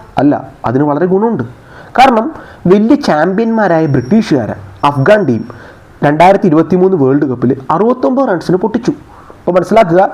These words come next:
വളരെ ദരിദ്രമായ ഒരു രാജ്യം, അവർക്ക് ഇന്റർനാഷണൽ കോച്ചിങ് കൊടുക്കാൻ പൈസയൊന്നുമില്ല, രാജ്യം വളരെ ദരിദ്രമാണ്, പ്രശ്നമുണ്ട്. അങ്ങനത്തെ ഒരു രാജ്യത്ത് ഇന്ത്യ പ-, പഠിപ്പിച്ച് ടോപ്പാക്കിയെടുത്തു.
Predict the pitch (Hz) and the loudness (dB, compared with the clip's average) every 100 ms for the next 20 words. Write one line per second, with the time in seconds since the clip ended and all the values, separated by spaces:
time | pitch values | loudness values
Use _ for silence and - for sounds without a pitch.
0 | - - - 135 135 180 165 156 156 175 | -8 -10 0 2 4 2 4 2 4 0
1 | 208 185 180 175 131 117 117 - - - | 2 2 2 2 2 0 -4 -4 -12 -6
2 | 113 131 170 175 160 135 135 151 151 165 | -6 -2 2 4 2 0 0 -2 -2 -2
3 | 151 139 156 151 147 165 139 117 151 156 | -2 0 0 0 -2 -2 -4 -2 -2 0
4 | 143 131 - - - - 139 135 123 156 | 0 -2 -6 -18 -20 -8 0 2 2 2
5 | 151 147 143 127 127 147 151 180 175 160 | 2 2 2 0 2 0 0 -2 -4 -4
6 | 151 113 - - - - - 143 202 285 | -4 -6 -12 -16 -18 -12 -6 -2 2 2
7 | 294 277 226 156 151 165 151 139 175 170 | 2 2 4 2 0 0 0 0 -2 -2
8 | - - 131 120 120 120 151 139 110 120 | -6 -8 -4 -4 -2 -2 -2 -4 -4 -6
9 | - 117 | -6 -8